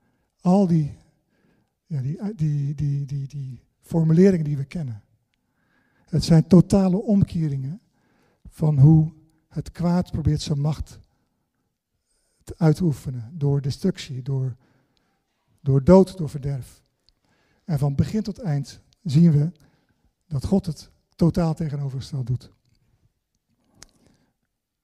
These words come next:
Wij zijn gewassen in het bloed van het lam, om die prachtige uitdrukking te gebruiken, die we,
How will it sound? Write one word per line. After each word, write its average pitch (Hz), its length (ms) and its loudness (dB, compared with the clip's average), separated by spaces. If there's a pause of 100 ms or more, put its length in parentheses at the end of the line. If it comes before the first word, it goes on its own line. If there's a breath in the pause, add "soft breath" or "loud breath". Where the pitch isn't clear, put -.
Wij 160 180 2
zijn 156 180 -2
gewassen 170 420 -2
in 175 80 -6
het 135 120 -4
bloed 160 240 0
van 165 120 -4
het 143 100 -4
lam, 175 320 -4 (1200)
om 165 100 -10
die 139 100 -6
prachtige 156 400 -6
uitdrukking 147 400 -4
te - 60 -4
gebruiken, 151 440 0
die 147 140 2
we, 135 200 -2